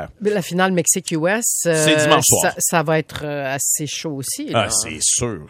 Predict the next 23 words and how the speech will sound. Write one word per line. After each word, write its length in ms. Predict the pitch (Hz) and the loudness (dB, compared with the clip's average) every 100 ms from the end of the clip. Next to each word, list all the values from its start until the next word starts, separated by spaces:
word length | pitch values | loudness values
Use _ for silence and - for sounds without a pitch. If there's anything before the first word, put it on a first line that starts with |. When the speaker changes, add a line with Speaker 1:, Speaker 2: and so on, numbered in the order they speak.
| - | -12
Speaker 1:
Écoute, 240 | - 127 139 | -4 -2 -2
Speaker 2:
Mm. 20 | |
Speaker 1:
je 60 | |
veux 60 | 92 | -4
dire, 240 | 87 101 87 | 0 0 0
c'est, 500 | - 98 92 90 87 | -2 -2 0 0 -2
ce 120 | 104 | 0
sont 220 | 98 127 | 2 2
les 360 | 123 117 135 139 | 0 0 0 0
grands 380 | 113 110 135 131 | 0 0 0 0
rivaux 480 | 110 123 101 131 139 - - - | 0 2 4 4 2 -8 -20 -4
de 160 | 101 | 2
l'Amérique 480 | 101 110 127 120 123 | 2 4 2 0 -2
du 140 | 101 | 2
Nord 260 | 113 123 127 | 4 4 2
dans 80 | 104 | -2
le 60 | 107 | 0
monde 140 | 120 | 0
du 80 | - | 0
soccer, 340 | 101 107 123 | 0 2 2
les 160 | 110 110 | 2 -2
États-Unis 680 | 113 110 107 113 123 127 - | 2 2 2 0 0 -2 0
et, 280 | 117 123 | 2 2